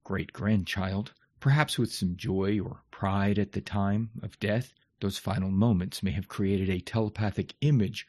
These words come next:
for the child, meant to convey that swell of emotion and approval.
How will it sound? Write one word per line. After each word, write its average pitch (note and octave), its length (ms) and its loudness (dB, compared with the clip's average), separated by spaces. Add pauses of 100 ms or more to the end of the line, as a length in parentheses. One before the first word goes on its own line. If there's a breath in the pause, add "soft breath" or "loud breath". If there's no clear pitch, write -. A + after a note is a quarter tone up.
(220 soft breath)
for - 100 -2
the C#3+ 140 2
child, A#2+ 600 0 (220)
meant A2 220 4
to A#2+ 80 2
convey G#2 480 4
that - 400 -4
swell G2 500 -2
of F2 140 -2
emotion F2+ 540 -2 (260)
and G#2 140 2
approval. - 560 -2